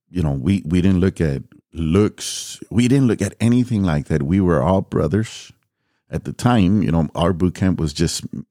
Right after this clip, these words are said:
uh, men. I was in San Diego. Uh, Florida, Orlando had the, a boot camp where there was, uh, women in it.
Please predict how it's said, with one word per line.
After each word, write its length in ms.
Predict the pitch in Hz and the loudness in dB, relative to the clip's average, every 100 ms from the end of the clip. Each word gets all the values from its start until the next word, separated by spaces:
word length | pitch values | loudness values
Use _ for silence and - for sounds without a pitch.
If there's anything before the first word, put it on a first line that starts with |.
| - - | -20 -10
uh, 260 | 76 67 57 | -6 -6 -4
men. 580 | 73 85 127 95 82 85 | 0 2 2 2 0 0
I 220 | 76 71 80 | -2 -2 0
was 160 | 80 | -2
in 100 | 73 | -2
San 240 | - 76 67 | -2 -2 0
Diego. 380 | 71 92 73 82 _ _ _ _ _ _ _ _ _ _ - | 0 -2 -4 -6 _ _ _ _ _ _ _ _ _ _ -10
Uh, 260 | 64 58 57 - - _ _ _ _ | -6 -4 -4 -6 -14 _ _ _ _
Florida, 680 | - 101 110 73 69 67 - | 0 4 4 2 0 0 0
Orlando 480 | 80 78 98 92 | 2 4 4 4
had 280 | 69 78 76 - | 2 2 0 0
the, 340 | - 65 62 67 - - | -2 0 0 -4 -10 -8
a 100 | - | -6
boot 280 | 78 90 98 | -2 0 0
camp 320 | - 85 65 | 0 0 0
where 120 | 80 | -2
there 140 | 73 78 | 0 0
was, 220 | 69 67 | -2 -4
uh, 180 | - 57 - | -6 -6 0
women 460 | 92 117 92 65 - | 2 4 2 -2 -6
in 160 | 69 58 | -8 -6
it. 320 | 80 - | -8 -12